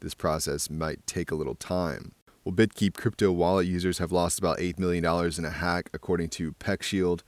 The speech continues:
The attack vector appears to be a fake wallet version in the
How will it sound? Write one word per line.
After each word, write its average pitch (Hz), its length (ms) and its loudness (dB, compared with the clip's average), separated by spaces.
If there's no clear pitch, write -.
The 82 100 -4
attack 82 360 -2
vector 80 360 -2
appears 87 320 -2
to - 100 -6
be 82 160 0
a 71 80 -2
fake 92 420 -2
wallet 82 360 0
version 85 460 -4
in 90 160 -4
the 87 180 -6